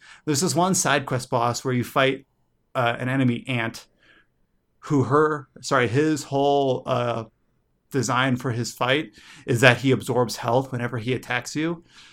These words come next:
So you can't play carefully. You can't just, like, turtle and try to outlast him. You have to try to deal a lot of damage and fast.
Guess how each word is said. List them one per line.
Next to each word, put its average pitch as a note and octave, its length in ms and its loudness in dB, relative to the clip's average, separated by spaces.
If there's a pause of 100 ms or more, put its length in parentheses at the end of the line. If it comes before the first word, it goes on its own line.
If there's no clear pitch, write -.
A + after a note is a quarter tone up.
(120)
So - 160 -4
you C#3+ 160 6
can't E3 340 0
play C3+ 240 2
carefully. D3 500 0
You C3+ 120 -2
can't C3+ 240 -2
just, C3+ 140 -6
like, B2+ 160 -4
turtle B2+ 320 0
and A#2+ 80 -2
try C3+ 120 -4
to B2+ 60 -4
outlast A2+ 460 -4
him. D3 120 0
You A#2+ 120 -2
have B2 180 -4
to C3+ 60 -2
try C3+ 200 0
to B2 60 0
deal B2+ 380 -4
a B2+ 40 -4
lot A#2 200 -2
of A2+ 80 -4
damage A#2 380 -4
and B2 140 -8
fast. B2 540 -2